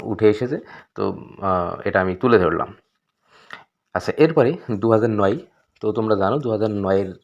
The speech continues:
যে নিয়োগ, তো সেখানে কিন্তু প্রায়, আম, তিনটে মতো, উম, জেলার, তিন চারটে জেলার কিন্তু নিয়োগ আটকে ছিল। তো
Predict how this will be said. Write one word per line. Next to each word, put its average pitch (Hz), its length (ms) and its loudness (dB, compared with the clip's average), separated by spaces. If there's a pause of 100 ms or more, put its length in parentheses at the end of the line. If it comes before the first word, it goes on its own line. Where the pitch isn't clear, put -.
(140)
যে 98 140 -4
নিয়োগ, 107 340 0 (420)
তো 113 80 -6
সেখানে 120 320 0
কিন্তু 120 280 -4
প্রায়, 113 280 2 (320)
আম, 95 500 -6 (140)
তিনটে 117 260 0
মতো, 113 540 0
উম, 95 440 -6
জেলার, 101 320 0
তিন 104 240 -6
চারটে 104 220 -2
জেলার 98 260 -2
কিন্তু 101 180 -4
নিয়োগ 98 300 -2
আটকে 104 340 -2
ছিল। 117 140 -4 (640)
তো - 180 -2